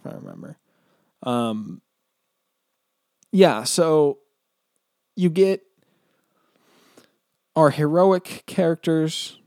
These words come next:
trying to save Merry and Pippin and then being called into sort of this political, uh,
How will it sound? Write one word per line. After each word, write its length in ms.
trying 220
to 60
save 220
Merry 220
and 80
Pippin 300
and 100
then 140
being 180
called 500
into 340
sort 200
of 80
this 140
political, 960
uh, 380